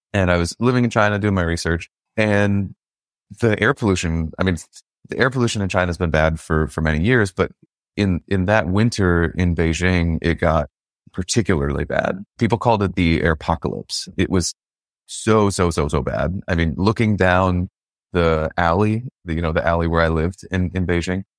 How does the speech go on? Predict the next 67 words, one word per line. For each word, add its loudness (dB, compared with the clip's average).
you 2
could 0
just 0
see 2
it 0
in 2
the 4
air, 2
even 0
just -6
ten -2
feet -2
in -10
front -6
of -18
you. -8
I -20
mean, 2
normally 4
you 4
have 0
to, 0
like, 0
stand 0
on -2
a -4
building 2
or 2
look 0
through, -2
look, 0
uh, 2
across -4
a -2
long 0
distance 2
to -2
be 0
able 0
to -6
see -2
how 2
bad -2
the 0
air 0
is. -6
But -8
this -2
was -2
like, -2
no, 4
about 0
five 0
feet -2
in -14
front 0
of 2
your -2
face -2
and -4
you 0
could -8
see -6
it. -10
<laughs> 0
So -6
it's -4